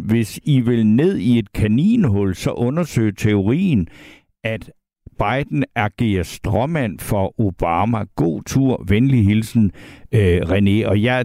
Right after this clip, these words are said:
det vil jeg sige, jeg forstår ikke helt, hvad det går ud på, det der. Øh, men, øh, nu er det budskabet, der i hvert fald givet videre. Og så er der en her... Øh, der er også, jeg, jeg prøver at læse det op så loyalt, som jeg overhovedet kan, men jeg kan ikke rigtig få det til at hænge sammen, men det kan jo være, at nogle af lytterne kan, når jeg læser op.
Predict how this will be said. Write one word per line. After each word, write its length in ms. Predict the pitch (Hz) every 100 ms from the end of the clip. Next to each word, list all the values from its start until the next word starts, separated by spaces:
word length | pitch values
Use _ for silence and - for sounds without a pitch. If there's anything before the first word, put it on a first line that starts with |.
| 131
det 120 | 156
vil 80 | 151
jeg 120 | 131
sige, 260 | 147 147 143
jeg 120 | 131
forstår 360 | 127 156 151
ikke 180 | 139 127
helt, 240 | 156 156 107
hvad 120 | 117
det 120 | 113
går 120 | 120
ud 140 | 131 127
på, 260 | 113 117
det 200 | 110 143
der. 180 | 143 127 - - - - - -
Øh, 560 | 117 113 104 101 95 101
men, 320 | 107 107 107
øh, 380 | 104 98 92 110
nu 140 | 131
er 40 |
det 180 | 123 110 -
budskabet, 540 | 127 131 - 101 90
der 60 | 92
i 40 |
hvert 180 | 101 101
fald 260 | 107 104 90 -
givet 300 | 110 101 90
videre. 280 | 101 131 -
Og 80 |
så 140 | - 147
er 60 |
der 140 | 147 131
en 280 | 147 156 156
her... 400 | 127 135 131 101 - -
Øh, 320 | 101 90 90 - - - - - _ _ - _ _ _ -
der 60 | 117
er 120 | 117
også, 380 | 123 147 151 165
jeg, 460 | 147 123 113 113 117
jeg 140 | 127
prøver 240 | - 165
at 80 | 190
læse 280 | 160 139 -
det 80 | 127
op 260 | 113 135 143
så 140 | 143
loyalt, 560 | 117 110 107 139 160 -
som 160 | 120
jeg 80 | 104
overhovedet 320 | 101 117 151
kan, 200 | 127 127
men 140 | 120 120
jeg 80 |
kan 120 | - 147
ikke 160 | 151
rigtig 180 | 143 143
få 100 | 113
det 80 | 101
til 120 | 120
at 100 | 117
hænge 160 | 104 95
sammen, 400 | - 156 147 107
men 140 | 101
det 100 | 127
kan 120 | 135
jo 60 | 120
være, 160 | 120
at 60 | 135
nogle 300 | 131 135 123
af 60 | 107
lytterne 360 | 175 196 107
kan, 240 | - 104 -
når 100 | 95
jeg 140 | 90
læser 300 | 92 82 87
op. 180 | 95